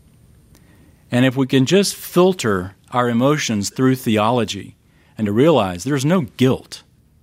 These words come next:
if you've placed your faith in Christ.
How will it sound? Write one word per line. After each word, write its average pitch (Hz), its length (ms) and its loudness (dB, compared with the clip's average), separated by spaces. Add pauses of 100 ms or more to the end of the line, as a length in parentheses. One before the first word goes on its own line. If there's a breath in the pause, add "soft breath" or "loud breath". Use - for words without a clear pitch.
(840)
if 98 100 -12
you've 101 140 -4
placed 104 260 -4
your 104 80 -8
faith 92 280 -10
in 95 80 -10
Christ. - 500 -14